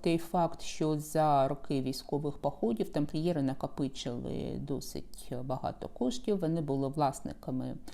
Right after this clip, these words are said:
земель в Англії, Франції, в Іспанії.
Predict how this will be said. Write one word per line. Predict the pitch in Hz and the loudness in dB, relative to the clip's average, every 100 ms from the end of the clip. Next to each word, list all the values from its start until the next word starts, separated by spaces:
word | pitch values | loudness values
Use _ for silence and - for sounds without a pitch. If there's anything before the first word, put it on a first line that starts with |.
| - - - | -12 -12 -4
земель | 147 143 165 180 226 233 202 | 0 2 4 6 4 6 4
в | 147 151 | 4 2
Англії, | 170 160 151 127 | 0 0 0 0
Франції, | - 147 160 170 - - 151 147 143 135 | 0 0 0 -2 -6 -2 2 2 4 2
в | 120 | -2
Іспанії. | - - 170 180 175 165 156 160 | -6 0 2 4 4 2 0 -2